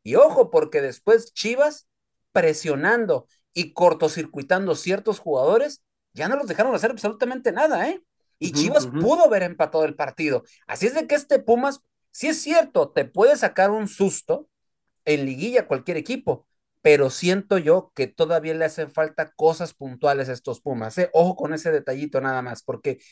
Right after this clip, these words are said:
Speaker 1: Chivas con tan poco pudo de cierta manera, este, eh, minim-,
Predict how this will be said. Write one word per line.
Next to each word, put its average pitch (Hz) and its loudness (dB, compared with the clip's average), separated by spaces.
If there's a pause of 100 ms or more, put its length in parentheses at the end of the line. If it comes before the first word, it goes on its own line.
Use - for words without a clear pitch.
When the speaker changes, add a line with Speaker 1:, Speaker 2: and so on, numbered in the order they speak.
(160)
Speaker 1:
Chivas 226 2 (240)
con 151 2
tan 135 -4
poco 233 0 (1080)
pudo 190 2
de 160 -6
cierta 170 -4
manera, 170 -4
este, 127 -4 (540)
eh, 160 -4
minim-, 175 -2